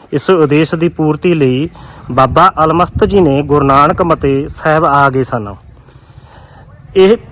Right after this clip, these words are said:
ਇਹ ਕਿਲ੍ਹਾ ਸਾਹਿਬ, ਗੁਰਦੁਆਰਾ ਸਾਹਿਬ, ਮੌਜੂਦਾ ਰੂਪ ਵਿੱਚ ਗੁਰਦੁਆਰਾ ਕਿਲ੍ਹਾ ਸਾਹਿਬ ਕੁਝ ਸਮਾਂ ਪਹਿਲਾਂ ਹੀ ਜੀ, ਇਹ ਗੁਰਦੁਆਰਾ ਸਥਾਨ ਸੱਠ ਸਾਲ ਪਹਿਲਾਂ ਬਣਿਆ। ਪਹਿਲਾਂ ਇੱਥੇ ਝੋਪੜੀ ਹੁੰਦੀ ਸੀਗੀ ਤੇ ਜਦੋਂ ਸਾਹਿਬ ਸ੍ਰੀ ਗੁਰੂ ਹਰਗੋਬਿੰਦ ਪਾਤਸ਼ਾਹ ਜੀ ਆਏ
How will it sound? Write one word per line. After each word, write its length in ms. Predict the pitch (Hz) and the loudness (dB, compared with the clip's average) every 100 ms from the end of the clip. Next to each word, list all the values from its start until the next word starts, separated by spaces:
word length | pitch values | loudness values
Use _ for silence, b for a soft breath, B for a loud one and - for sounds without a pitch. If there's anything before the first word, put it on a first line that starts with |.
| - | -8
ਇਹ 100 | 185 | -2
ਕਿਲ੍ਹਾ 260 | 185 196 214 | 0 2 2
ਸਾਹਿਬ, 340 | - 190 196 | 2 0 0
ਗੁਰਦੁਆਰਾ 420 | 175 160 170 - | 0 2 4 2
ਸਾਹਿਬ, 420 | 165 170 165 165 160 _ _ _ - b b 147 | 2 -2 -2 -4 -12 _ _ _ -20 b b -4
ਮੌਜੂਦਾ 420 | 143 147 160 202 | -2 0 2 2
ਰੂਪ 180 | 196 185 | 2 2
ਵਿੱਚ 220 | 180 185 | -2 0
ਗੁਰਦੁਆਰਾ 440 | 165 151 156 156 | -2 0 2 2
ਕਿਲ੍ਹਾ 300 | 160 165 175 | -2 -4 -4
ਸਾਹਿਬ 340 | 170 156 151 160 | -2 -2 -2 -4
ਕੁਝ 340 | - 196 202 | -6 -4 -4
ਸਮਾਂ 320 | 202 170 170 | -2 0 0
ਪਹਿਲਾਂ 300 | 160 160 175 | 0 -4 -2
ਹੀ 200 | 170 156 | -4 -4
ਜੀ, 180 | 151 156 | -4 -4
ਇਹ 80 | 151 | -4
ਗੁਰਦੁਆਰਾ 600 | 131 135 135 139 135 139 | -6 -6 -4 -2 0 -2
ਸਥਾਨ 560 | - 123 - 131 131 131 B B B B | -4 -12 -4 -2 -2 -8 B B B B
ਸੱਠ 260 | - 170 | -2 -2
ਸਾਲ 240 | 170 - 156 | 0 0 0
ਪਹਿਲਾਂ 480 | 151 147 151 143 139 - B B - | 0 0 2 0 -2 -12 B B -4
ਬਣਿਆ। 240 | 135 143 | 0 2
ਪਹਿਲਾਂ 260 | 151 156 165 | 2 0 0
ਇੱਥੇ 260 | 147 - 151 | -2 -6 -6
ਝੋਪੜੀ 400 | 165 135 - 165 | -2 -2 -2 -2
ਹੁੰਦੀ 260 | 165 151 160 | 0 0 -2
ਸੀਗੀ 380 | - 160 156 151 - b b b b b b b _ - | -4 -4 -4 -6 -12 b b b b b b b _ -2
ਤੇ 400 | 180 180 185 185 - - | 2 4 4 2 -2 -6
ਜਦੋਂ 220 | 160 190 | -2 -2
ਸਾਹਿਬ 280 | - 185 214 | -2 -2 -2
ਸ੍ਰੀ 300 | - 190 185 | 0 2 2
ਗੁਰੂ 200 | 165 165 | 0 0
ਹਰਗੋਬਿੰਦ 360 | 147 147 180 | 0 0 0
ਪਾਤਸ਼ਾਹ 420 | 196 156 131 - 143 | 0 0 0 -2 -4
ਜੀ 180 | 147 131 | -4 -4
ਆਏ 340 | 131 143 123 | -2 -2 -2